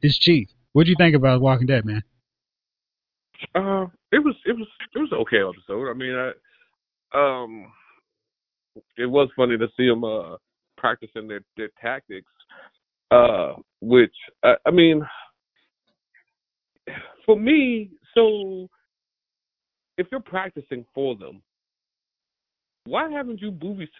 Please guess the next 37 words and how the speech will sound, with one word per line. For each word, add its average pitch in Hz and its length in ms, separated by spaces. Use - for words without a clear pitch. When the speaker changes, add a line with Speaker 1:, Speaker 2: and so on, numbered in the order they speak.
Speaker 2:
booby 208 200
trapped 160 300
your 156 160
side 151 160
of 113 80
the 113 60
forest? 107 360
Like, 165 320
I 247 80
think 240 160
that 214 80
would 196 100
have 185 80
been 175 140
my 147 240
first 147 240
goal. 139 180
Like, 147 200
I, 165 100
you 202 180
know 220 120
what 214 80
I 208 40
mean? 214 320
Like, 165 300
it 170 60
would 185 80
have 170 80
been 170 80
a 165 60
path, 185 400
one 160 180
path 175 320
in, 175 160
one 170 220
path 160 280
out, 147 200